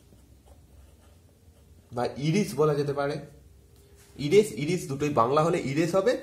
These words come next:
ইংলিশে আই আর আই এস, ইরিসও উচ্চারণ হবে। থার্ড মেঘমেঘ, ঠিক আছে, থার্ড হচ্ছে মেঘমেঘ।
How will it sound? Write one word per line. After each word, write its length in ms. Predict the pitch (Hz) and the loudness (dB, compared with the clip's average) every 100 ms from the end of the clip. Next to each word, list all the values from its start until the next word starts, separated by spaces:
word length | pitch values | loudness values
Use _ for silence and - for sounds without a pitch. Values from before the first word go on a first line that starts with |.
| - - | -10 -10
ইংলিশে 360 | 127 143 156 202 | -6 -4 0 0
আই 300 | 123 127 151 | 4 4 4
আর 160 | 165 | 2
আই 200 | 120 135 | 0 -2
এস, 120 | 180 120 | -4 -4
ইরিসও 400 | 139 156 156 147 | -2 0 0 0
উচ্চারণ 480 | 117 - 117 110 | -2 -4 -2 -2
হবে। 180 | 107 120 147 - - _ _ | -2 -4 -10 -18 -20 _ _
থার্ড 280 | - 156 196 - - - _ - - - - _ _ 135 | 0 2 2 -4 -18 -20 _ -20 -20 -20 -20 _ _ -4
মেঘমেঘ, 580 | 127 151 156 160 185 - - - _ _ _ - - _ - - _ - _ - _ _ _ _ - _ _ _ _ _ _ _ _ _ _ _ - - - - - - - - - _ - _ _ _ _ _ - - | 0 0 0 0 0 -4 -18 -20 _ _ _ -20 -20 _ -20 -20 _ -20 _ -20 _ _ _ _ -20 _ _ _ _ _ _ _ _ _ _ _ -20 -20 -20 -20 -20 -20 -20 -20 -20 _ -20 _ _ _ _ _ -20 -6
ঠিক 100 | 156 | -4
আছে, 260 | 160 190 - | -4 -6 -14
থার্ড 260 | - 139 165 | -6 -2 -2
হচ্ছে 300 | 160 233 240 - - _ | -4 -6 -8 -12 -20 _
মেঘমেঘ। 540 | 101 104 104 117 135 | -6 -6 -6 -6 -8